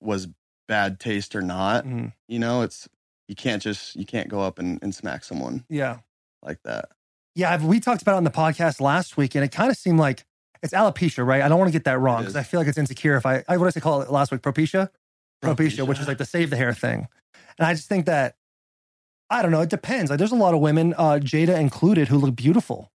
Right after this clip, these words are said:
Speaker 1: Right.
Speaker 2: with the shaved head. I,
Speaker 1: Sure.
Speaker 2: I, I had no issue with it. And I think anything's fair with comedy when it comes to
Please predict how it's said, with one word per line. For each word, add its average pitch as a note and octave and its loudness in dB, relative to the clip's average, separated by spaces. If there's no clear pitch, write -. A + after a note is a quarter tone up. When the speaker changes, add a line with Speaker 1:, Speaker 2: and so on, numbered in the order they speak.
Speaker 1:
Right. B2 0
Speaker 2:
with D#3 -2
the D3+ 0
shaved C3+ -2
head. A#2+ 0
I, G3 2
Speaker 1:
Sure. C#3 -6
Speaker 2:
I, D3+ 2
I - 2
had E3+ 2
no D3 4
issue F3+ 2
with A#2+ -2
it. G#2 -8
And E3+ 0
I E3 0
think F#3+ -2
anything's E3 2
fair C#3 0
with D3 -2
comedy B2 -4
when D3+ -2
it C#3 -2
comes D3+ 0
to C3 2